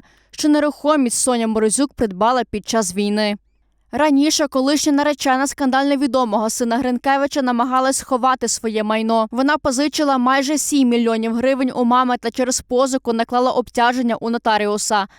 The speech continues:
на всі об'єкти нерухомості. Таким чином, поки дівчина не віддасть борг, майно недоступне до арешту.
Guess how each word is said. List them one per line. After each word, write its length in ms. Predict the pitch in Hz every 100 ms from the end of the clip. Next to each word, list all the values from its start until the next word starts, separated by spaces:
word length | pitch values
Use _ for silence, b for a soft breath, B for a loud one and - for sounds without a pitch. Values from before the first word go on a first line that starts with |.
| b
на 120 | 240
всі 240 | 220 254
об'єкти 500 | - 214 190 233 -
нерухомості. 840 | 196 196 226 220 196 190 - 202 185 185 _ _ _ _ _ _ _
Таким 400 | - 320 285 240
чином, 360 | - 320 311 277
поки 280 | 285 277 285
дівчина 460 | 254 262 - 285
не 160 | 254 262
віддасть 440 | 269 214 208 190
борг, 440 | 190 240 262 294 -
майно 440 | - 254 233 247 269
недоступне 680 | 233 226 233 - 262 -
до 120 | 202 220
арешту. 640 | 226 208 202 - 208 202